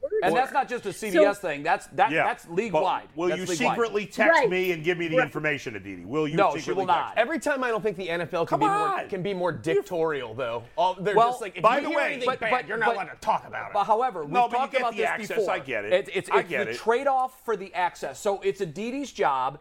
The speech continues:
Speaker 3: Yeah.
Speaker 2: to set the tone on the Panthers bench. She can't eavesdrop on a conversation, and I'm not even saying in that case it would have been eavesdropping. If he shouts it, she hears it.
Speaker 3: Right.
Speaker 2: But what she's not allowed to do is then say, "Baker just said,"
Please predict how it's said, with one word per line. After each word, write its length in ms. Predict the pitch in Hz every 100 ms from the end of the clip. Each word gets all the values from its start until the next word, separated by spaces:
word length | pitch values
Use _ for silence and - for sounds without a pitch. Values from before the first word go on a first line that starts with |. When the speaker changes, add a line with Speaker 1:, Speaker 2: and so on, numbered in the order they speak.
| _
Speaker 3:
Yeah. 220 | 123 117 -
Speaker 2:
to 120 | 208
set 400 | - - 214 220 -
the 80 | 254
tone 560 | - 240 208 202 208 -
on 400 | 165 170 175 165
the 100 | 170
Panthers 440 | 135 - 160 147 160 -
bench. 400 | 160 127 - - - _ _ -
She 180 | - 185
can't 300 | 269 285 -
eavesdrop 640 | 247 285 220 226 220 208
on 120 | 196
a 40 | 175
conversation, 800 | - 208 175 160 220 214 - 175
and 100 | 185
I'm 120 | 233
not 160 | 240 220
even 160 | 190
saying 220 | 226 202
in 60 | 175
that 180 | 185 -
case 240 | 185 160
it 80 | 175
would 80 | 170
have 40 | 156
been 200 | 147 214
eavesdropping. 520 | 240 156 131 123 131
If 100 | 135
he 60 |
shouts 360 | 170 208 247 -
it, 100 | 147
she 180 | 147 160
hears 300 | 202 220 123
it. 140 | 208 - 104
Speaker 3:
Right. 280 | 120 98
Speaker 2:
But 140 | 185 214
what 160 | 220
she's 240 | - 214 165
not 300 | 196 233 269
allowed 360 | 226 160 139 135
to 100 | 127
do 400 | 123 101 113 135 - - -
is 220 | 208 160
then 240 | 196 214 180
say, 480 | - 202 180 160 - - 135 117
"Baker 440 | 202 220 240 254 254
just 580 | 151 127 196 208 - -
said," 560 | - 214 180 170 160